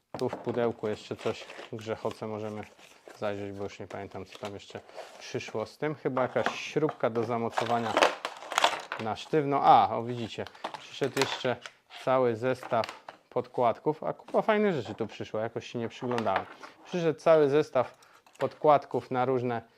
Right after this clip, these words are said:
średnice kierownic, także tu od najcieńszej do najgrubszej można sobie do wszystkiego zamontować i przyszło coś, co jest mega użyteczne,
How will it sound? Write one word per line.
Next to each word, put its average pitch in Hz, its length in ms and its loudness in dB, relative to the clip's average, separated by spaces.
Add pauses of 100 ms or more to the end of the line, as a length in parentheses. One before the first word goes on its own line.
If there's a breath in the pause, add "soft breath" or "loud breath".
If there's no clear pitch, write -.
(180 soft breath)
średnice 123 720 -2 (280 soft breath)
kierownic, 120 640 0
także 110 640 -2
tu 117 200 -2
od 117 140 0
najcieńszej 113 640 -4
do 117 120 -2
najgrubszej 113 560 -2
można 113 300 -4
sobie 113 300 -4
do 110 100 -2
wszystkiego 123 440 -2
zamontować 127 760 2
i 175 300 2 (220 loud breath)
przyszło 156 400 -4
coś, 139 220 -2
co 135 140 -2
jest 127 300 0
mega 131 440 0
użyteczne, 120 680 0